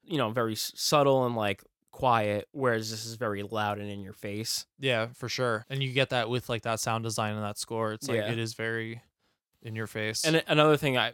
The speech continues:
Speaker 1: I mentioned, there's something else that Robert Eggers has worked on that he pulls from. It's not that specifically, but he did an adaptation of The Telltale Heart, which is an Edgar Allan Poe
Speaker 2: Oh, right,
Speaker 1: poem,
Speaker 2: yeah.
Speaker 1: and Edgar Allan Poe did The Raven,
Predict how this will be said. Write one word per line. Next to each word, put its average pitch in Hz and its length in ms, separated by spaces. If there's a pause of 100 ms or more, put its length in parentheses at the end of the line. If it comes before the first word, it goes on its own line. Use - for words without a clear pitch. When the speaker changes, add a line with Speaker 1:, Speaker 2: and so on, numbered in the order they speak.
(100)
Speaker 1:
I 135 100
mentioned, 123 300
there's 110 140
something 117 240
else 104 180
that 110 140
Robert 107 220
Eggers 104 300
has 107 120
worked 104 240
on 107 140
that 101 100
he 101 80
pulls 107 240
from. 117 340 (640)
It's - 160
not 135 260
that 127 180
specifically, 127 680
but 120 160
he 127 160
did 120 260
an 120 80
adaptation 110 600
of 104 80
The 104 80
Telltale 110 500
Heart, 120 260
which 117 160
is 110 120
an 107 100
Edgar 113 220
Allan 101 200
Poe 175 460
Speaker 2:
Oh, 190 160
right, 180 220
Speaker 1:
poem, 160 120
Speaker 2:
yeah. 147 140 (200)
Speaker 1:
and 131 240
Edgar 127 200
Allan 123 160
Poe 127 400 (200)
did 139 140
The 120 80
Raven, 131 520